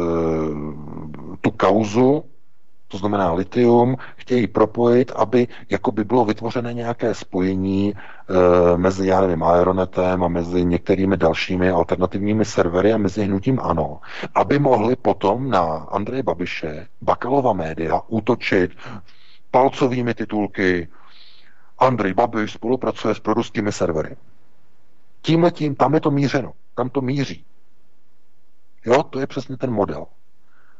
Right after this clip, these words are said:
Tohleto, takhle je to nasměrované. A, eh, když se podíváte na,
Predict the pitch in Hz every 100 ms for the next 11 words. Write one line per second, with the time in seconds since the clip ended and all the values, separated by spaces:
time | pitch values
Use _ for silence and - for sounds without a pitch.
0 | - - - 123 143 - 131 127 - 123
1 | - 127 120 - 113 85 73 71 - -
2 | - - - - - - - - - 82
3 | 82 80 82 - - 95 85 85 82 85
4 | 90 117 131 90 104 113 117 113 120 113
5 | 107 104 98 87